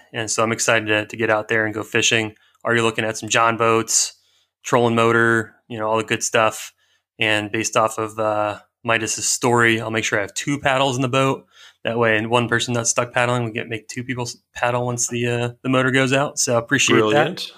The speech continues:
Speaker 2: Brilliant.
Speaker 1: Yeah. It's, uh, it's forward thinking right there. That's what I like to call that.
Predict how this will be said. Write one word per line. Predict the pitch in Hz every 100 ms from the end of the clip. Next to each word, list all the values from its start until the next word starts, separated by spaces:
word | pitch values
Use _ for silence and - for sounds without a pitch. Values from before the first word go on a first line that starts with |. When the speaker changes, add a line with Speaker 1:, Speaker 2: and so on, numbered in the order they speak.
| _ _
Speaker 2:
Brilliant. | 113 107 123 170 -
Speaker 1:
Yeah. | - - _ _ _ _
It's, | - -
uh, | 123 113 110 - _ -
it's | -
forward | - 123 120
thinking | - 135 117 104
right | 104 104
there. | 107 107
That's | - -
what | 113
I |
like | 110
to | -
call | - 107
that. | 113 107